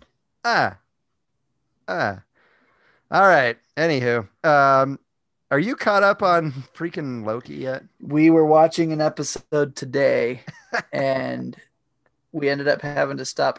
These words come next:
Speaker 2: early 'cause I had to take my son to a church youth
Speaker 1: <laughs>
Speaker 2: group thing. Um, for those of you that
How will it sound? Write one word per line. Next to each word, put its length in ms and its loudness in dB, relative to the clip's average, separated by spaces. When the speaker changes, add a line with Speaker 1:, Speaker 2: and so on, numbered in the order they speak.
Speaker 2:
early 300 -2
'cause 160 -12
I 80 0
had 140 0
to 60 -12
take 300 -8
my 140 -6
son 380 -8
to 420 -6
a 40 -8
church 340 -6
youth 380 -10
Speaker 1:
<laughs> 260 -20
Speaker 2:
group 320 -6
thing. 320 -4
Um, 440 -4
for 160 -20
those 240 -2
of 100 -8
you 160 -4
that 200 -4